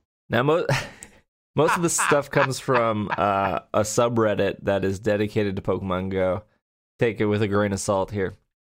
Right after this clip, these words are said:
But we do know that there are beta testers in Japan already, so most of this probably has, uh, some weight.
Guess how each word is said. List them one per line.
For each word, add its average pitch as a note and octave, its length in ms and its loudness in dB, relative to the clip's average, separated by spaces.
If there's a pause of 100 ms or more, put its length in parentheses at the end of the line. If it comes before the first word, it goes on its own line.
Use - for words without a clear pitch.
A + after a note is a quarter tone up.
(200)
But B2+ 80 2
we C3 120 0
do D3 120 2
know C#3 140 0
that A2+ 180 -2
there A2 140 2
are A2 40 0
beta G#2 260 0
testers G2+ 460 -4
in G2+ 100 -8
Japan G2 380 -6
already, G2 340 -2
so G2+ 340 -2 (360)
most A#2+ 220 -2
of A#2+ 60 0
this G#2+ 120 -2
probably G2+ 340 -2
has, G2 420 -2 (100)
uh, G#2 280 -4
some A2 260 -2
weight. G2+ 400 -2